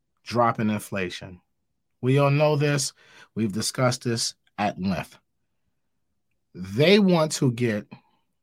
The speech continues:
the Fed funds rate, well, inflation down from right now.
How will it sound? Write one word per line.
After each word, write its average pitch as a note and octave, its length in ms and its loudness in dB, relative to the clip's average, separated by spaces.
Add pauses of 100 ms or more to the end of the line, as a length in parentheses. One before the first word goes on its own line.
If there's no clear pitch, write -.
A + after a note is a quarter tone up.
the G#2+ 120 -6
Fed C3 320 -2
funds A#2+ 420 -4
rate, F#2+ 240 -4
well, A2+ 200 4
inflation A#2 800 0 (720)
down F#3 380 6
from D#3 240 0
right C#3+ 180 2
now. A#2 440 0